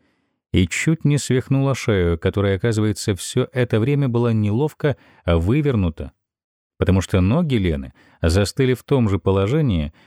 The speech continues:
в котором она наблюдала за сборами мужа. Застыли и затекли,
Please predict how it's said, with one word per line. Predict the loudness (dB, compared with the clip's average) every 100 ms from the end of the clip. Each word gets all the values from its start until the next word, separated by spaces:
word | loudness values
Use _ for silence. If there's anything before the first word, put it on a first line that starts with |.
| _
в | -2
котором | 0 2 0 0
она | 2 2
наблюдала | 2 0 0 0 0 0
за | 0 -2
сборами | 0 0 0 0 0
мужа. | -2 -4 -14 _ _ _ _ _ -2
Застыли | 0 2 0 -2 -2 0 0
и | 0
затекли, | 0 -2 -2 -6